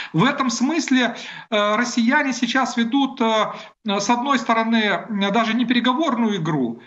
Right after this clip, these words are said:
а скорее медийную игру, медийно-политическую игру,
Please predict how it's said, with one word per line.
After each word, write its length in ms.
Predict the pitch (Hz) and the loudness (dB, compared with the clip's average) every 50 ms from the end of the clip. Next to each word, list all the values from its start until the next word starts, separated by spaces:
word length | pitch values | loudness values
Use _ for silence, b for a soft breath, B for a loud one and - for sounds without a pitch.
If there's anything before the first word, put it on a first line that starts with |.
| B | B
а 120 | - 214 208 | -2 -2 -2
скорее 500 | - - 254 247 277 269 254 247 226 220 | 0 0 0 2 2 2 2 2 2 0
медийную 800 | 185 214 247 202 190 226 262 277 269 254 240 208 180 165 165 170 - 226 190 | 0 0 0 0 2 2 2 4 4 2 2 2 2 2 0 0 0 -2 0
игру, 500 | 160 202 226 247 269 277 262 - 240 B B B - | 2 2 2 4 4 4 2 0 -2 B B B -2
медийно-политическую 1160 | 196 190 170 240 262 240 233 240 - 208 208 214 - 269 - - 233 - - - 226 214 208 | -2 0 2 2 2 2 2 0 0 0 0 2 2 2 2 2 0 0 0 0 0 2 2
игру, 420 | 175 180 196 196 190 165 143 B | 0 0 0 2 2 0 -2 B